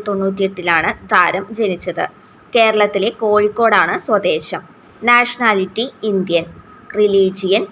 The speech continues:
ഇസ്ലാം. സോഷ്യൽ മീഡിയ ഇൻഫ്ലുവൻസർ, യൂട്യൂബർ, ടി വി പേഴ്സണാലിറ്റി എന്നിവയാണ് നോറയുടെ പ്രൊഫഷൻ. കുറ്റിക്കാട്ടൂർ ഉള്ള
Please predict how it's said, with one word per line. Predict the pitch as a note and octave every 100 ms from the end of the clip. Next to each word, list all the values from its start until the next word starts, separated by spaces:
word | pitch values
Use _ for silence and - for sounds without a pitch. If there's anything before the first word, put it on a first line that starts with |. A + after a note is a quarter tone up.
| G3+
ഇസ്ലാം. | G3 - F3+ D#3 - - - -
സോഷ്യൽ | - - B3 B3 - C#4
മീഡിയ | C4+ B3+ B3 B3 B3+
ഇൻഫ്ലുവൻസർ, | G#3+ G3 G3+ F#3+ F3+ F3+ G3+ A3 -
യൂട്യൂബർ, | G3 F#3+ G3 G3 F3 F3 G#3 G#3+ -
ടി | G#3+ G#3
വി | G#3 A#3+
പേഴ്സണാലിറ്റി | G#3 A3 F#3+ F#3+ G3 F#3 F3+ F3 A3 -
എന്നിവയാണ് | G3+ F#3+ G3 G3 F3 D#3+ G#3+ - - G#3+
നോറയുടെ | A3 G#3+ G#3 G3+ F#3+ G#3 -
പ്രൊഫഷൻ. | A#3 G3+ G3+ F#3 - E3+ - - - - - -
കുറ്റിക്കാട്ടൂർ | B3 - B3+ B3+ C4 A#3+ - C4 -
ഉള്ള | A3 G3 G3+